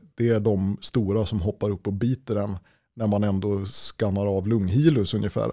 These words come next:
om man inte liksom kommer ihåg att specifikt titta efter lung-, just lungembolier också. För jag,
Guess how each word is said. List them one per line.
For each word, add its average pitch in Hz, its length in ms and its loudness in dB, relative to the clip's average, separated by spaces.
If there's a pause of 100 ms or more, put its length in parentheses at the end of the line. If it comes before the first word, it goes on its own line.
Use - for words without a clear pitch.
om 123 160 2
man 113 180 4
inte 110 280 0
liksom 98 280 -4 (140)
kommer 107 300 0
ihåg 101 380 0
att 95 80 -4
specifikt - 520 -8
titta - 360 -4
efter 165 200 -2
lung-, 87 280 0 (360)
just 113 280 -8
lungembolier 92 640 -2 (100)
också. 123 420 -4 (600)
För 123 80 0
jag, 117 140 4